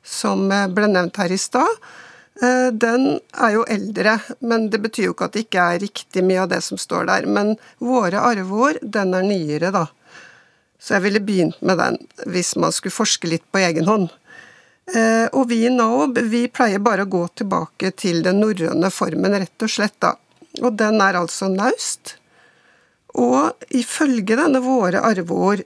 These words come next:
så er den dannet til en indoeuropeisk stamme som heter noe sånn som Nau, altså N A W. Og det er en sånn stjerneform, så det er noe man har rekonstruert. Ehm, og indoeuropeisk, det er jo det språkstadiet som,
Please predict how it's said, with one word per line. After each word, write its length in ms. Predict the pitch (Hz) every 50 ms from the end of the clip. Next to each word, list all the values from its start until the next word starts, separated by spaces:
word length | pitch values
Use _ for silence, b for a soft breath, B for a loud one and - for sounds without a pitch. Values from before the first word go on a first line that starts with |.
| -
så 520 | - - - - - - 247 247 254 277 277
er 220 | - - 226 233 226
den 220 | 214 202 196 202 202
dannet 480 | - 233 226 202 175 175 190 214 220
til 240 | - - 202 175 185
en 120 | 202 220
indoeuropeisk 1000 | - 214 214 202 185 175 170 170 170 170 185 185 - - 202 180 185 - - -
stamme 580 | - - - 254 247 240 226 202 202 233 285 320
som 240 | - - 254 240 - - - 226 -
heter 460 | 269 254 220 180 180 - _ 202 196
noe 160 | 190 202 208
sånn 220 | 208 - 220 185 180
som 280 | - - 220 220 220 220 B B B B B B B B B B
Nau, 720 | - 190 190 185 180 175 185 208 233 254 277 285 277 269 269
altså 280 | 226 208 - 220 226 - - _
N 280 | - 208 196 208 220 - -
A 180 | 208 196 202 220
W. 640 | 214 220 226 196 175 180 185 185 - - 233 254 277 262 - - _ b b b b b b b b b b b
Og 80 | - -
det 60 | 190 185
er 140 | 185 185
en 80 | 202 208
sånn 100 | 190 -
stjerneform, 880 | - - - 220 214 220 185 165 160 - 170 170 - - 196 190 196 196 196
så 220 | - - 190 185 180
det 140 | 170 196 196
er 80 | 196
noe 120 | 208 202 190
man 200 | 180 165 160 165
har 80 | 180 196
rekonstruert. 1120 | 190 190 180 156 151 - - - 190 - - - - - 180 180 208 226 - - - - - - -
Ehm, 400 | - 214 202 196 190 190 180 190 190 B B B B B B B B B B B
og 160 | 220 - -
indoeuropeisk, 1040 | - 233 208 202 190 202 196 190 185 190 196 - - 233 220 240 285 285 - - -
det 100 | - 240 226
er 60 | 220
jo 80 | 226 202
det 80 | 202 220
språkstadiet 1160 | - - - - 240 220 190 175 - - - - - 185 170 165 170 180 175 180 190 190 202 -
som, 300 | - 226 226 220 214